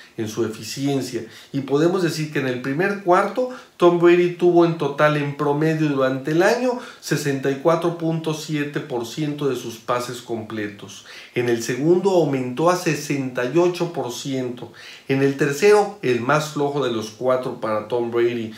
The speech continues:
este, tuvo cincuenta y ocho punto siete por ciento.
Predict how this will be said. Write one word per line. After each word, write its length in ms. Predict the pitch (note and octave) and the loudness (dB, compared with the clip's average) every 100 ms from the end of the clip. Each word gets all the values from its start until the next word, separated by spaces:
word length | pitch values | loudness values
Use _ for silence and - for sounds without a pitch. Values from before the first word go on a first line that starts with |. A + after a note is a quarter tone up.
| - - | -18 -4
este, 300 | A#2 A2 - | -2 0 -2
tuvo 320 | A2+ D3 C#3+ C#3+ | -4 -4 -2 -2
cincuenta 680 | - C#3+ A#2 A#2+ A2 A2 | -4 -6 -4 -4 -4 -4
y 100 | A2 | -2
ocho 340 | C3+ C#3+ C3+ - | 0 -2 -6 -8
punto 340 | C3+ B2+ B2 | -8 -6 -6
siete 420 | A#2+ B2+ A#2 A#2 | -6 -4 -4 -4
por 220 | A2+ A#2 A2 | -6 -6 -8
ciento. 540 | - B2+ A#2+ A#2 | -6 -4 -4 -6